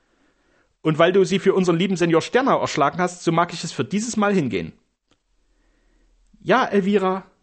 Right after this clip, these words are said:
nur für ihn habe ich sie erschlagen. Und für ihn würde ich noch ganz andere Dinge erschlagen.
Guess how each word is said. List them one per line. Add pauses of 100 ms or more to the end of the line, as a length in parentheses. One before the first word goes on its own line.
nur
für
ihn
habe
ich
sie
erschlagen. (680)
Und
für
ihn
würde
ich
noch
ganz
andere
Dinge
erschlagen.